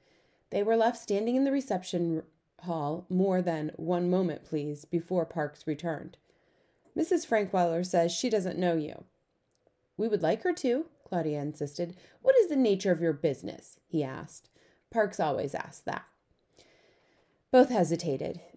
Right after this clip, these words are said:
Jamie decided on an answer first. "Please tell Missus Basil E. Frankweiler that we are seeking information about the Italian Renaissance."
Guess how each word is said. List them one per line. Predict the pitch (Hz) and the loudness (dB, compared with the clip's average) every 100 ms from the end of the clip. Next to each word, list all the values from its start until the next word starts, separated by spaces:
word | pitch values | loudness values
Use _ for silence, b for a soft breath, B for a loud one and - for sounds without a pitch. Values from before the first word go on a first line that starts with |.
| _ | _
Jamie | - 240 294 | -2 2 2
decided | 294 285 196 196 202 | 2 2 4 4 2
on | - 180 | 0 0
an | 156 - | 0 0
answer | 175 165 160 147 | 0 0 0 -4
first. | - - - - - _ | -4 -6 -6 -16 -20 _
"Please | 320 359 - | 0 2 0
tell | 311 | -2
Missus | 254 226 269 208 | -2 -2 -4 -2
Basil | 190 190 240 - | 0 2 0 -2
E. | 196 | -4
Frankweiler | 185 175 170 165 147 - 151 | -4 -2 -4 -4 -6 -6 -4
that | 156 - | -4 -4
we | 190 | 0
are | 220 | 0
seeking | 240 240 208 262 | -2 -4 -2 -2
information | - 214 240 233 151 147 156 147 | -2 -6 -2 0 0 -2 -6 -4
about | 160 151 151 | -4 -4 -4
the | 160 | -2
Italian | 147 143 - 233 262 262 160 | -2 -4 -4 0 2 2 0
Renaissance." | 156 113 - 127 - - - | -2 -4 -6 -10 -14 -20 -20